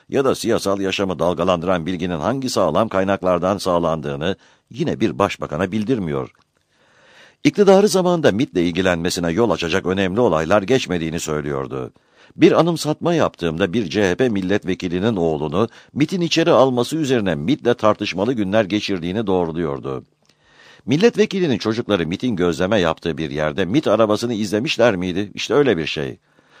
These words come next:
Fakat milletvekili arkadaşımız gürültücü bir adamdı, epey patırtı çıkarmıştı derken hafiften gülüyordu. mit, milletvekili oğlu dinleme aletleri.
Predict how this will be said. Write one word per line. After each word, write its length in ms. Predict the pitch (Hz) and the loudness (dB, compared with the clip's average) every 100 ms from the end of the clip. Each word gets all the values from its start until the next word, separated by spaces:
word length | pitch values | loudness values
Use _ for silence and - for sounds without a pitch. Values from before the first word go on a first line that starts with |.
| - | -18
Fakat 280 | - 160 175 | -6 -2 -2
milletvekili 680 | 78 87 104 - 80 85 80 | -2 -2 -2 -2 -4 -2 0
arkadaşımız 640 | 80 80 80 80 85 113 | 0 -2 -4 -4 -4 -4
gürültücü 460 | 82 127 123 143 180 | -2 -4 -4 -4 -2
bir 100 | 113 | 0
adamdı, 420 | 76 71 69 67 | 0 -2 -4 -6
epey 220 | - 131 131 | -4 -2 2
patırtı 420 | 123 - 135 160 | 2 2 -4 -6
çıkarmıştı 580 | - 113 90 92 78 82 | 0 0 0 -2 -2 2
derken 300 | 127 85 104 | 2 2 0
hafiften 480 | 127 113 104 113 | 0 -2 0 -2
gülüyordu. 680 | 87 92 87 73 71 69 65 - _ _ _ _ _ _ _ _ _ _ _ _ _ _ _ _ - - _ | 0 -4 -2 -4 -4 -6 -8 -12 _ _ _ _ _ _ _ _ _ _ _ _ _ _ _ _ -20 -20 _
mit, 380 | 101 113 - - | -2 -2 -2 -4
milletvekili 760 | 117 113 135 98 101 95 87 | -2 2 2 2 -2 0 -2
oğlu 360 | 85 78 80 90 | 0 0 -2 -4
dinleme 360 | 101 82 82 82 | -4 -4 -4 0
aletleri. 680 | 73 71 71 71 67 64 | -2 -2 -8 -10 -10 -10